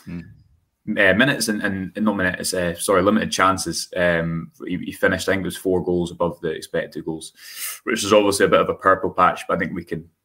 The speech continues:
Speaker 2: can safely say that when Cholak's on form, he's gonna finish above average, um, in this division. So I, I, I think a striker in this window or, or the summer is, is, um,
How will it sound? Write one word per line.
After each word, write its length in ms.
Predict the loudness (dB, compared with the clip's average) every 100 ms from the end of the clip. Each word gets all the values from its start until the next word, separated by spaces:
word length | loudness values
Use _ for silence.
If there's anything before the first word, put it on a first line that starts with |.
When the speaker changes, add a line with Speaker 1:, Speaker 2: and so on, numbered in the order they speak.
| _ -12
Speaker 2:
can 140 | -8
safely 340 | -4 -4 -4
say 200 | -2 0
that 100 | 0
when 220 | 0 -4 -4
Cholak's 480 | -2 0 0 0
on 160 | -6 -6
form, 260 | -2 0 0
he's 140 | -4
gonna 120 | -6
finish 320 | -4 -4 -4
above 260 | -4 -2 0
average, 440 | 0 0 -6 -8 -18 -20 -18 -18 -18 4
um, 220 | 4 6
in 120 | 2
this 160 | 2 0
division. 580 | 2 2 2 2 -2 -6
So 360 | -6 2 4 6
I, 100 | 6
I, 340 | 6 4 2
I 40 | 2
think 280 | 2 0 -2
a 40 |
striker 560 | -2 2 2 4 4 4
in 200 | 0 -2
this 220 | -2 -4
window 260 | -4 0
or, 200 | 2 0
or 180 | 0 0
the 100 | 0
summer 340 | -2 -2 0 0
is, 280 | -2 -8 _ _ _
is, 260 | -2 0
um, 680 | 0 2 2 2 -4 -10 -12